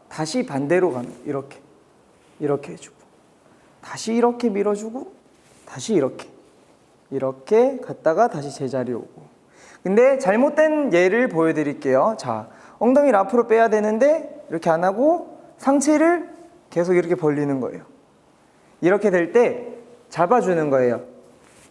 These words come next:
손으로 등을 딱 잡고 상체를 잡아주는 거예요. 그 상태에서 엉덩이만 앞으로.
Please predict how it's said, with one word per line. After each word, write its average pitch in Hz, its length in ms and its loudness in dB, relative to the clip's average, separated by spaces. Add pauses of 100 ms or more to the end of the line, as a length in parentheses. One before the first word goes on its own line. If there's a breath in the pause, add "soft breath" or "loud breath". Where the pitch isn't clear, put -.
(160)
손으로 247 600 4
등을 208 260 2
딱 202 160 0
잡고 - 800 -2
상체를 220 380 2
잡아주는 139 520 -2
거예요. 113 180 -6
그 - 80 -12
상태에서 165 380 0
엉덩이만 220 580 2
앞으로. 135 420 -4